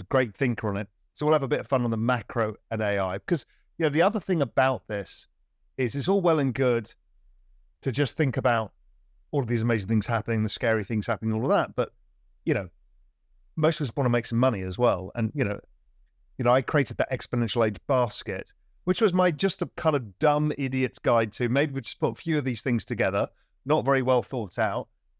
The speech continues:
And, you know, that's done extremely well. It's up, like, fifty percent this year, just based on just getting those broad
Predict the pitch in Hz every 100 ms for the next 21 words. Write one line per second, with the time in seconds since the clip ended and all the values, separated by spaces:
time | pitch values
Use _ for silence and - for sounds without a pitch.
0 | - 170 160 143 - 156 - 156 139 131
1 | - - - 170 175 135 113 104 147 147
2 | 113 - _ 160 - 135 120 131 110 110
3 | - 185 123 95 - _ _ _ _ -
4 | 160 - - 151 - - 131 127 - _
5 | _ _ - 185 - _ - 151 151 139
6 | 120 - 139 139